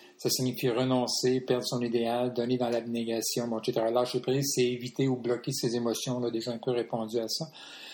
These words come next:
Euh, c'est impossible de lâcher prise sur un geste impardonnable. Lâcher prise, c'est fuir, nier le problème. Et lâcher prise, quand quelqu'un nous a offensés, c'est lui donner raison. Et ce qu'on s'est aperçu, hein, avec les réponses, c'est que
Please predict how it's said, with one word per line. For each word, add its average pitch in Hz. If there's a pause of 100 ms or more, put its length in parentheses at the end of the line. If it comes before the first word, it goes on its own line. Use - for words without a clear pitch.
(280)
Euh, 117
c'est 123
impossible 131
de 127
lâcher 120
prise 127
sur 117
un 120
geste 120
impardonnable. 117
Lâcher 120
prise, 143
c'est 120
fuir, 131
nier 120
le 117
problème. 123
Et 123
lâcher 123
prise, 143
quand 127
quelqu'un 123
nous 131
a 123
offensés, 120
c'est 135
lui 123
donner 127
raison. 117 (840)
Et 123
ce -
qu'on 131
s'est 170
aperçu, 135
hein, 139
avec 135
les 127
réponses, 147
c'est 117
que 113